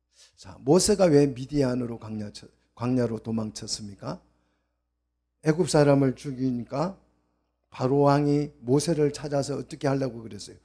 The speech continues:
죽이려고 했잖아요. 그것이 두려워서 도망쳤어요. 그런데 이제 하나님 사명을 주셔서 어디로 가라는 거예요? 바-, 그 자기를 죽이려고 하는 바로 왕에게로 이제 가라고 하니까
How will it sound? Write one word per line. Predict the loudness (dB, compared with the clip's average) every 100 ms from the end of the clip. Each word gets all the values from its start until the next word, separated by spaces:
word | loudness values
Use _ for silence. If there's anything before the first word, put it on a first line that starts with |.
| _ _
죽이려고 | -8 -2 0 0 -2 -8
했잖아요. | -18 -20 -20 _ _ _ _
그것이 | 0 2 4 2 -2
두려워서 | -2 2 6 6 4 2 0 -6 _ _ _ _ _ _ _
도망쳤어요. | 4 4 2 -6 -14 -14 -12 -12 -16 -20 _ _
그런데 | -8 0 4
이제 | 4 2 0 2
하나님 | 0 2 2 0
사명을 | -4 -4 -4 -6
주셔서 | -6 -8 -6 -8 -12 _ _
어디로 | 0 2 2
가라는 | 2 0 -2 -4
거예요? | -8 -14 -20 _ _
바-, | -20 -20 0
그 | 2 2
자기를 | 0 -4 -2 -2
죽이려고 | -2 -6 -8 -2 0 0 0 -4 -8 _
하는 | -8 -4 -4 -6 -12 _ -10
바로 | -2 4 8
왕에게로 | 8 8 4 0 0 -2 -2 -6 _ _ _
이제 | -20 -20 -10
가라고 | 0 6 8 8
하니까 | 6 2 -4 -10 -12 -14